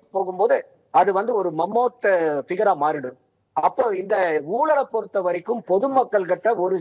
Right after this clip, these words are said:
ஜீரோ டாலரன்ஸ் வந்து வர வேண்டியது ஹை டைம். ஏன்னா எப்ப வந்து ஊழலுக்கு வந்து ஒரு ஜீரோ டாலரன்ஸ் வருதோ அதுதான் வந்து மிக உயர்ந்த சமூகமா பார்க்கப்படும்.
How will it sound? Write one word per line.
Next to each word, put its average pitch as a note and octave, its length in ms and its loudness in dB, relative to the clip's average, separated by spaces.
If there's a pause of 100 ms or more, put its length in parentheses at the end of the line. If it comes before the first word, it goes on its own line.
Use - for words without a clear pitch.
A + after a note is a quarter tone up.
ஜீரோ G3+ 240 2 (140)
டாலரன்ஸ் F#3+ 500 0
வந்து E3 280 -4
வர E3+ 200 2
வேண்டியது F#3+ 540 -2
ஹை D#3+ 240 -2
டைம். C#3 200 -4 (580)
ஏன்னா G#3+ 220 0
எப்ப E3+ 300 -4
வந்து A#3 260 -2
ஊழலுக்கு A#3+ 520 0
வந்து G3+ 240 -2
ஒரு G3 160 -2 (100)
ஜீரோ B3+ 260 2
டாலரன்ஸ் F#3+ 480 2
வருதோ F3 220 -2
அதுதான் A3 480 0
வந்து G3+ 240 -2 (480)
மிக A3 300 0
உயர்ந்த A#3 380 0 (640)
சமூகமா G3+ 540 0 (100)
பார்க்கப்படும். F3+ 580 0